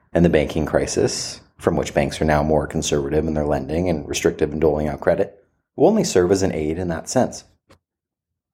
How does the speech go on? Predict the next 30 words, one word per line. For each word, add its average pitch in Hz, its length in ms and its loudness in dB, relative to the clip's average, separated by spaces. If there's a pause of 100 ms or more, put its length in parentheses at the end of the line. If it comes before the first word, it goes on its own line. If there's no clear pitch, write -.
(120)
Things 196 180 4
are 185 120 6
tough 113 200 2
all 98 160 4
over, 85 360 2
so 123 180 4
it's - 140 0
not 101 160 2
limited 90 500 2
to - 140 0
just 87 280 2
you 80 320 2
and 87 120 4
other 82 160 2
mortgage 82 340 0
bankers. - 460 0 (960)
After 98 160 2
the 85 140 0
deluge 80 460 2
of 85 100 0
easy 76 220 -2
credit 80 420 2
thrown 82 180 2
upon 76 580 0
the 82 60 -8
markets 80 460 0
during 76 360 -2
Q 80 220 -4
E 76 100 0
four, 82 520 0